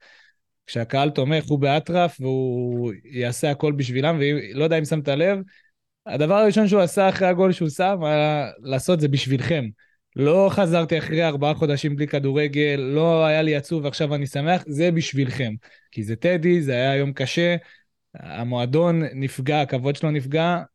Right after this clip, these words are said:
זה קודם כל בשביל ה-, להחזיר את המעט שהיה. אמ, וזה, כן,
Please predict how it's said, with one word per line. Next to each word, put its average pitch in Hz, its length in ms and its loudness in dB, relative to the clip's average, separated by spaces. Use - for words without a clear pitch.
זה 120 180 -12
קודם 160 280 0
כל 151 120 0
בשביל 120 320 -6
ה-, 107 520 -8
להחזיר 117 540 -4
את 139 100 -4
המעט 120 360 -4
שהיה. 110 380 -6
אמ, 107 60 -10
וזה, 131 840 0
כן, 214 200 -2